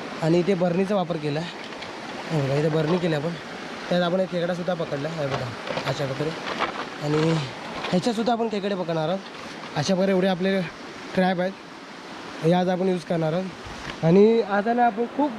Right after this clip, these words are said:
वेगवेगळ्या पद्धतीने आपण आहे ना खेकडे पकडणार आहोत. आता तिकडे मामा आणि हा, अ, निलेश आहे,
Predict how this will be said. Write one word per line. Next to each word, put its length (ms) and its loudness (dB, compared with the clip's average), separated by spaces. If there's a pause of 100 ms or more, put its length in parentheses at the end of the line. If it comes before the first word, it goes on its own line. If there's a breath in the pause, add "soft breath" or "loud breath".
वेगवेगळ्या 420 6
पद्धतीने 400 2
आपण 180 4
आहे 80 4
ना 100 2 (540)
खेकडे 220 4
पकडणार 320 0
आहोत. 100 -2 (380)
आता 180 2
तिकडे 440 4 (760)
मामा 340 4
आणि 180 4
हा, 180 4 (320)
अ, 240 2
निलेश 320 4
आहे, 80 2